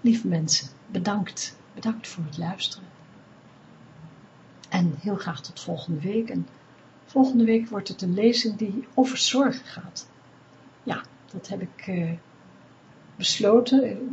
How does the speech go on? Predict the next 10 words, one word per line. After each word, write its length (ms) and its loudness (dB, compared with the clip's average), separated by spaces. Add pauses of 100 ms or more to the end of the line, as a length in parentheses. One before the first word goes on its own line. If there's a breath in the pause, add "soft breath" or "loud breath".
(340)
Ik 60 -18
had 180 -18
iets, 300 -4
een, 300 -4
een 180 -6
mailtje 400 -2
aan 200 0
iemand 380 0
gestuurd 560 -2
en, 240 -4